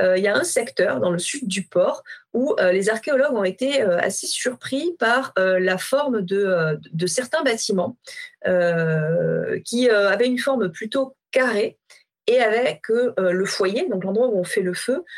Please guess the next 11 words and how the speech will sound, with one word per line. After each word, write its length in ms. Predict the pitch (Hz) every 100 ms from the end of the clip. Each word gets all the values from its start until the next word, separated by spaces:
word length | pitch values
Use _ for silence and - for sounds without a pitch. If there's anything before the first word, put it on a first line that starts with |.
| - _
plutôt 300 | - 233 294
dans 260 | 269 208 190
un 160 | 190 185
coin 400 | - 277 277 359
du 120 | 202 214
bâtiment. 480 | 226 - 185 160 -
On 20 |
va 80 | 170
dire, 260 | 165 190
bon, 120 | 170 170
bon, 260 | 165 143